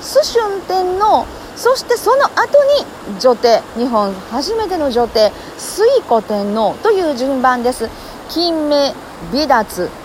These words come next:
陽明、崇春、推古、この順番が天皇の順番ですね。で、陽明天皇というの、お父様はね、ちょっとね、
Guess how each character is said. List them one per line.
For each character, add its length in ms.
陽 320
明、 240
崇 240
春、 360
推 320
古、 200
こ 160
の 160
順 300
番 280
が 120
天 320
皇 180
の 180
順 280
番 200
で 120
す 80
ね。 260
で、 140
陽 80
明 380
天 220
皇 160
と 160
い 80
う 200
の、 200
お 60
父 240
様 240
は 100
ね、 140
ち 80
ょ 40
っ 20
と 140
ね、 160